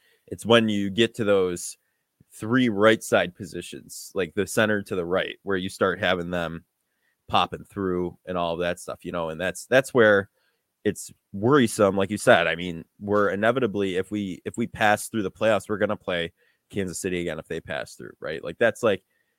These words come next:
that's Superman meeting Lex Luthor. That's Batman meeting, you know, the Joker. Like that, like, that's just gonna happen, right? Like, it's inevitable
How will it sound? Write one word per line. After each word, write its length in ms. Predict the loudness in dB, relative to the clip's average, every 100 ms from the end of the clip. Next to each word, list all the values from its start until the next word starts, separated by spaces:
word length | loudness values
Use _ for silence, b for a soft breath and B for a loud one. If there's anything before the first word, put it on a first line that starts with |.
| _ 2
that's 200 | 2 2
Superman 480 | 0 2 4 4 4
meeting 240 | 0 0
Lex 260 | 0 0 -4
Luthor. 300 | -6 -4 -4
That's 160 | -4
Batman 600 | 0 0 0 -2 -4 -4
meeting, 640 | -6 -4 -4 -6 -8 -12 -16 _
you 80 | -6
know, 120 | -6
the 100 | -6
Joker. 400 | -2 0 0 -4
Like 200 | -6 -4
that, 160 | -4 -2
like, 140 | 0
that's 200 | 0 0
just 160 | -4 -2
gonna 160 | 0
happen, 380 | 2 -2 -2 -10 -10
right? 240 | -8 -4
Like, 160 | -2 -4
it's 120 | -4
inevitable 580 | 0 0 0 -4 -6